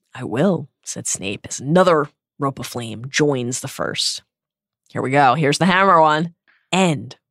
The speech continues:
should it prove necessary, if it seems Draco will fail," whispered Narcissa. Quote from the passage here, still continuing. Snape's hand twitched within hers, but he did not draw away.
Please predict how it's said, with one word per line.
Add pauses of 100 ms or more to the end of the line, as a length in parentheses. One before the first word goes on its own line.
(160)
should
it
prove
necessary,
if
it
seems
Draco
will
fail," (140)
whispered
Narcissa. (680)
Quote
from
the
passage
here,
still
continuing. (680)
Snape's
hand (360)
twitched
within
hers, (440)
but
he
did
not
draw
away.